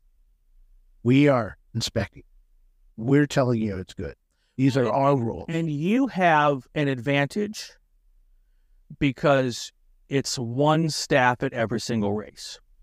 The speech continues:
Speaker 2: So other sanctioning bodies have multiple staffs
Speaker 1: Mm-hmm.
Speaker 2: because they're all over the country and have different regions and
Speaker 1: Yeah.
Speaker 2: are, are staffing, you know, literally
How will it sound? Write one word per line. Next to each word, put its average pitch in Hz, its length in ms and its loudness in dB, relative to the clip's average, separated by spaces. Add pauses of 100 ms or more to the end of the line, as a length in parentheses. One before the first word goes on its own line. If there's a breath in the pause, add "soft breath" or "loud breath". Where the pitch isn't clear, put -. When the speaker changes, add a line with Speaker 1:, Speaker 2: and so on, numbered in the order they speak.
(1200)
Speaker 2:
So 131 640 0
other 160 260 2
sanctioning 139 520 -2
bodies 113 460 0
have 110 640 0
multiple 113 1040 -2 (340)
staffs - 840 -4 (580)
Speaker 1:
Mm-hmm. 117 40 -6
Speaker 2:
because 120 420 0
they're 117 180 -2
all 123 220 2
over 123 160 0
the 117 100 -2
country 120 360 -4
and 113 100 -6
have 113 140 -6
different - 320 -6
regions 226 800 0
and 131 500 -2
Speaker 1:
Yeah. 117 260 -4
Speaker 2:
are, 120 360 0
are 117 180 2
staffing, 127 680 -2 (440)
you 139 100 0
know, 117 160 0
literally 127 1000 0